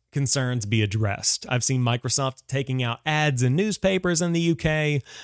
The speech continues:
Uh, they're making a big media push with, I think, radio and T V. There's a lot of money going into making sure that the public is aware of the conversation around this. And so the next few weeks are going to be critical for this deal to go through.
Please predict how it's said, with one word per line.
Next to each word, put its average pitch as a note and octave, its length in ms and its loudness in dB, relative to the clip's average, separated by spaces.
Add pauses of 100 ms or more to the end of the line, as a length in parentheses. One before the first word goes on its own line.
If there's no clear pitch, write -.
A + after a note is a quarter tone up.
Uh, A2 160 2
they're G#2+ 100 0
making G#2+ 320 2
a A2 60 2
big A2+ 220 0
media D#3+ 340 0
push D3+ 400 0
with, A2+ 240 0
I A2+ 160 0
think, A#2 220 0
radio A#2 340 2
and G#2+ 100 0
T A#2 220 0
V. A2+ 240 4
There's A2 200 2
a A2 40 0
lot A#2+ 380 2
of G#2+ 100 -2
money A2 240 2
going A2 300 2
into G#2+ 220 0
making A2 320 0
sure A2 440 2 (320)
that C#3+ 140 0
the B2 60 -8
public E3 360 2
is A#2+ 80 4
aware A2+ 220 4
of A2 80 0
the A2+ 80 -2
conversation A2+ 640 0
around A2 500 0
this. - 160 -4
And C3 240 0
so D3 300 2 (420)
the C#3 240 0
next F#3 320 -2
few B3 160 -2
weeks A3+ 300 -2
are F#3 60 2
going E3 200 4
to D3+ 60 2
be C#3 100 4
critical C#3+ 340 4
for C#3 100 2
this B2+ 180 4
deal A#2+ 240 6
to A#2+ 60 4
go G#2+ 180 4
through. D3 480 2